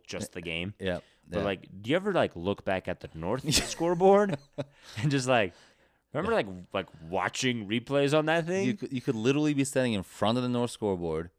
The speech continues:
Speaker 2: and look at it, and then just look across the stadium and see it better
Speaker 1: Right.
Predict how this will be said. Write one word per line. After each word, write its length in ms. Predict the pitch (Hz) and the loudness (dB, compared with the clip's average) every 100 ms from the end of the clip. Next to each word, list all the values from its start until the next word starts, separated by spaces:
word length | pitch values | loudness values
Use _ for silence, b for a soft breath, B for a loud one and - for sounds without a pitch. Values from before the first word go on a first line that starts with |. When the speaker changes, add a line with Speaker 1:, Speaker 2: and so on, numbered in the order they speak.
| _ _ _ _ _ _ _ _ - | _ _ _ _ _ _ _ _ -6
Speaker 2:
and 120 | 98 | 0
look 200 | 110 - | 0 0
at 180 | 87 78 | -2 -2
it, 140 | 76 - _ _ _ _ _ _ - | -6 -10 _ _ _ _ _ _ -6
and 100 | 101 | -2
then 80 | 104 | -2
just 180 | 95 95 | -2 -2
look 160 | 104 | -4
across 440 | 92 - 131 135 - | -4 -2 2 2 0
the 60 | |
stadium 300 | - 98 87 | -2 0 0
and 80 | 87 | -4
see 160 | - 104 | -4 -6
it 160 | 87 | -4
better 440 | 78 95 85 76 85 _ | 0 0 0 -6 -10 _
Speaker 1:
Right. 260 | 104 98 - | 0 0 0